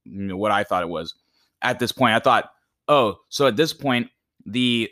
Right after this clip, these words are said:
Yellow Jacket villain from the Ant-Man movie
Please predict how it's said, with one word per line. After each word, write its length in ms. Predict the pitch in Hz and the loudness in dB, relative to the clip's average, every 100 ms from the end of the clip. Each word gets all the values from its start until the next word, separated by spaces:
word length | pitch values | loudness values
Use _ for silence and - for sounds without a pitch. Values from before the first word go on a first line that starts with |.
| - | -12
Yellow 400 | 101 123 135 127 | -2 0 2 2
Jacket 420 | 127 120 127 - | 2 0 -2 -4
villain 480 | 107 123 110 107 107 | -2 0 0 -4 -6
from 360 | - 123 120 | -4 0 2
the 80 | 120 | 2
Ant-Man 320 | 104 120 113 110 | 0 -2 -2 0
movie 480 | 123 110 98 98 | -2 -2 -4 -6